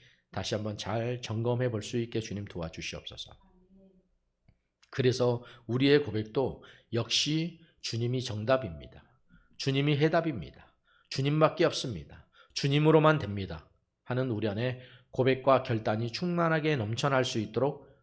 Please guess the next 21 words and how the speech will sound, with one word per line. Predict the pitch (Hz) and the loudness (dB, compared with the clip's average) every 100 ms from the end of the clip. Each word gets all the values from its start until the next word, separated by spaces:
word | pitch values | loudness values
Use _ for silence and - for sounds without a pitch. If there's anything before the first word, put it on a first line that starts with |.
| _ | _
주님께서 | - 107 98 107 - 123 147 - - _ _ - | -8 -8 -6 -6 -4 -4 -6 -14 -20 _ _ -10
일하여 | 95 101 110 | -6 -4 -4
주시길 | 120 92 - 110 | -4 -8 -6 -4
원합니다. | 117 73 69 - _ - _ _ _ _ _ _ _ _ _ _ _ _ _ _ | -6 -8 -16 -20 _ -20 _ _ _ _ _ _ _ _ _ _ _ _ _ _
언제나 | - 120 127 123 | -4 0 2 4
우리의 | 113 117 120 113 | 2 2 4 2
고백, | - 107 101 - - - _ - | 0 -4 -4 -6 -20 -20 _ -6
우리의 | 110 120 123 | -2 0 0
기도와 | 123 117 117 85 - - _ _ - | -2 -2 -2 -2 -6 -18 _ _ -6
우리의 | 117 127 127 | 0 2 2
간구를 | 120 113 110 120 135 143 - - - | 0 -4 -2 0 0 -4 -14 -20 -6
들으시고 | 135 127 123 - - - - - - - 120 | -2 -2 -2 -6 -10 -12 -20 -20 -20 -10 -4
응답해 | 127 139 135 131 | 0 2 2 0
주시는 | 120 123 127 123 | 0 -4 -4 -4
그 | 143 | -2
주님이 | 147 131 127 117 87 - _ _ _ _ | -2 -2 -2 -4 -6 -14 _ _ _ _
오늘도 | 107 95 | -10 -8
나에게 | 98 80 113 127 | -8 -6 -2 -2
말씀하시고 | 107 85 - 98 - - - 110 - - - | -2 -4 -6 -8 -12 -14 -16 -16 -20 -18 -6
나에게 | 104 127 143 135 | 0 2 4 2
도전하시고 | 113 104 117 104 104 117 147 | 0 -2 -2 -4 -4 -4 -4